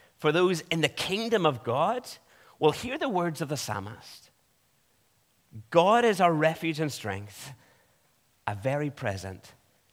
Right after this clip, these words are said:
help in trouble." Wonder if you can kind of,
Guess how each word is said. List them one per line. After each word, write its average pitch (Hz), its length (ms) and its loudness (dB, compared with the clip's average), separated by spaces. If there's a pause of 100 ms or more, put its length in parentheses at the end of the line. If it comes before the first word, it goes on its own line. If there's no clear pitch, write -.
help - 420 -6 (580)
in 101 120 -10
trouble." 101 480 -10 (1160)
Wonder 160 140 0
if 127 80 -8
you 139 60 -8
can 131 160 0
kind 127 120 -2
of, 110 160 -6